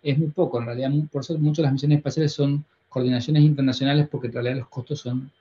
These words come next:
astronómicos. Para que ustedes vean también cu-, qué son seis mil millones de dólares, es dos veces lo que la película Avatar,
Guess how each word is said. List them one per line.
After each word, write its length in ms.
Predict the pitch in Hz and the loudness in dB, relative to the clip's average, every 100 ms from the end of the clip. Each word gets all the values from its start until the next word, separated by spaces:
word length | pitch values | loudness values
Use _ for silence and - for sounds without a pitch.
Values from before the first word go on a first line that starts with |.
| _ | _
astronómicos. 840 | 139 - 117 117 113 110 117 110 _ _ _ _ _ _ _ _ _ | -20 -16 -10 -6 -6 -8 -14 -20 _ _ _ _ _ _ _ _ _
Para 100 | - | -2
que 60 | 127 | 2
ustedes 180 | 151 165 | 6 6
vean 220 | 170 170 | 6 6
también 240 | 151 151 | 4 2
cu-, 140 | 156 151 | 0 -2
qué 120 | 156 | -2
son 220 | 190 185 | 2 0
seis 260 | - 156 147 | 2 2 2
mil 160 | 160 | 2
millones 380 | 160 147 151 143 | 0 0 0 0
de 60 | 139 | 0
dólares, 520 | 147 165 160 131 - _ _ _ _ _ | 0 2 2 0 -6 _ _ _ _ _
es 160 | 151 165 | 2 4
dos 160 | 180 | 6
veces 320 | 185 202 214 | 6 4 4
lo 140 | 170 143 | 4 2
que 80 | 135 | 0
la 140 | 127 | -4
película 320 | 135 156 143 | -2 0 2
Avatar, 520 | 131 127 127 151 170 | 2 0 0 0 -2